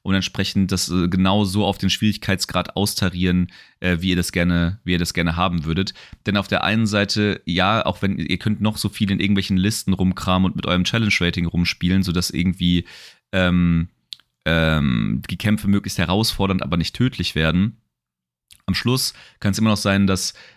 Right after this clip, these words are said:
äh, die Spieler alle schlecht und die Monster alle gut würfeln und schon habt ihr den Salat und schon wird der Encounter mit, äh, fünf Kobolden auf einmal, äh, zu 'nem, äh, drohenden T P K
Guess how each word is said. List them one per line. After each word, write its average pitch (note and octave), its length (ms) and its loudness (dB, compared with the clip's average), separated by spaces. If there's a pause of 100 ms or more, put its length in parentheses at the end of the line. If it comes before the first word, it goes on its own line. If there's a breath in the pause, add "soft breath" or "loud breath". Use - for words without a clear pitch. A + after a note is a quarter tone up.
(140 loud breath)
äh, F#2+ 180 2
die F2 100 -2
Spieler A2 360 0
alle F#2+ 160 0
schlecht - 380 0
und G2+ 220 0
die G2 80 2
Monster G2 360 0
alle F#2 160 2
gut A#2 300 -6
würfeln F2+ 400 0
und - 180 0
schon G2+ 120 2
habt A#2 140 0
ihr D2 60 0
den D2 160 0
Salat D2 440 0
und F2 200 0
schon G#2 280 2
wird G2+ 180 -2
der F#2 320 2 (100)
Encounter A2+ 480 0
mit, F#2+ 260 0
äh, F#2+ 200 2
fünf - 460 -2
Kobolden G2+ 640 2 (300 loud breath)
auf - 120 -10
einmal, G#2+ 560 2
äh, F#2+ 440 2
zu - 220 -2
'nem, G2 360 4
äh, F2+ 480 2
drohenden G#2 460 0
T - 140 -2
P - 140 -2
K A2 380 0